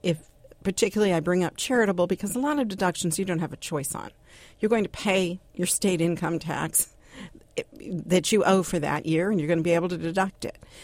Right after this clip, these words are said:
But with charitable, if you got to year end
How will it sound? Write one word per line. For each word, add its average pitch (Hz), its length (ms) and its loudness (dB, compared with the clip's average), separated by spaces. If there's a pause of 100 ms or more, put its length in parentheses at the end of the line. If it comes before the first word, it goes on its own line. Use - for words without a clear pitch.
(140)
But 202 140 6
with 202 160 2
charitable, 170 720 2 (360)
if 190 200 0
you 208 120 6
got 208 320 2
to 233 140 0
year 185 280 2
end 160 520 0